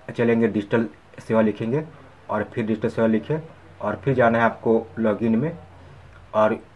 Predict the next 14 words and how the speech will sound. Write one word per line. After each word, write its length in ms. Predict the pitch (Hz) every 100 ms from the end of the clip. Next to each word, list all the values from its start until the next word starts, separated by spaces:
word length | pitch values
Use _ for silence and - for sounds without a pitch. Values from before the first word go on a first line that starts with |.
| - -
यूजर 300 | 113 110 127
नेम 220 | 127 127
यानी 180 | 120 117
आपको 200 | 113 -
यहाँ 180 | 107 107 113
type 220 | 110 -
करना 260 | 120 117 117
है 80 |
और 160 | 104 -
password 280 | 101 104 123
जो 100 | 113
अभी 180 | 104 110
आप 200 | 107 - - - -
बनाए 400 | 113 113 104 131